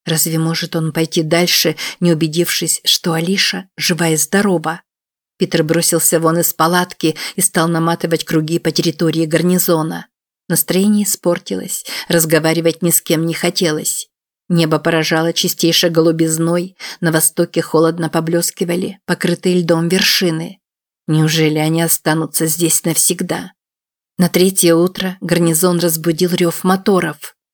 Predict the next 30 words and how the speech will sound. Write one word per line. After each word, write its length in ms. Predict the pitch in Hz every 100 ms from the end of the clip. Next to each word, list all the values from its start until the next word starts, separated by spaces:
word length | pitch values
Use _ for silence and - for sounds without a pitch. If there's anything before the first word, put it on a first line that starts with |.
| _ _ -
Питер 260 | - 175
бросился 520 | 165 190 190 170 -
к 60 | 170
стене 560 | - - 175 185 202 202 _ -
и 60 | 190
поднялся 540 | 185 170 170 165 170
на 100 | 175
мостки. 640 | 185 214 - - 180 147 - _ _ _ _ -
Командир 420 | 160 156 156 170
отряда 440 | 160 - 170 165 160
по 80 |
имени 320 | 170 160 160 156
Юстас 640 | 160 175 - - - - - -
смотрел 520 | - 180 160 175 165
в 80 | 151
бинокль 480 | 156 156 160 - 165
на 140 | 156
южный 340 | 156 151 175 185
сектор. 640 | - 170 - - - - _ _ _ -
Из 140 | -
всего 360 | - - 165 175
отряда 520 | 170 196 196 175 165 - - _
Юстас 480 | 180 185 185 175 -
один 260 | 170 180 196
снисходил 580 | - 175 - 170 180 170
до 140 | 170
общения 480 | 165 - 208 202 165
с 100 | -
никчемными 600 | 170 - 190 170 165 170
бомжами, 760 | 175 196 220 214 180 156 151